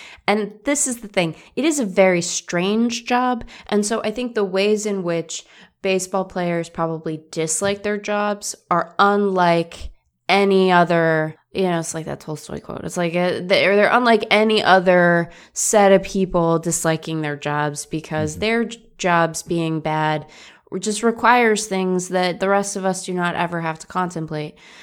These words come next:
Speaker 1: But I think that it's a probably pretty great gig. You get to be, you know, you get to be a steward of your city.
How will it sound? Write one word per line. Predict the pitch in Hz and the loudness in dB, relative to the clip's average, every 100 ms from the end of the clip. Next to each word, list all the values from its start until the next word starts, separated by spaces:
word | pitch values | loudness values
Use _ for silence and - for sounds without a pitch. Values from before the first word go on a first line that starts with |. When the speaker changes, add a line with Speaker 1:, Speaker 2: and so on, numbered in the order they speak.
| - - | -14 2
Speaker 1:
But | 190 185 170 - _ - | 4 4 2 -6 _ 0
I | 202 | 2
think | 202 220 233 233 | 2 0 -2 0
that | 240 | 0
it's | 247 240 | 0 -2
a | 233 | -4
probably | 233 196 196 196 | 0 0 2 0
pretty | 196 185 185 | 0 0 -2
great | 180 180 175 - | 0 -2 -2 -4
gig. | 160 160 160 165 _ _ _ | -2 -2 -4 -8 _ _ _
You | 208 | -4
get | 202 202 202 | 0 0 0
to | 202 | -6
be, | 185 196 190 185 180 - | 2 4 6 4 -2 -10
you | - 285 | -4 0
know, | 214 | 2
you | 214 | 2
get | 214 208 | 0 0
to | 196 | -2
be | 196 175 | 0 0
a | 143 | 0
steward | - - - 180 180 180 | -4 -8 -4 -2 0 0
of | 175 160 | 0 -2
your | 147 | -6
city. | - - - 165 160 170 190 | -6 -6 0 0 0 -2 -4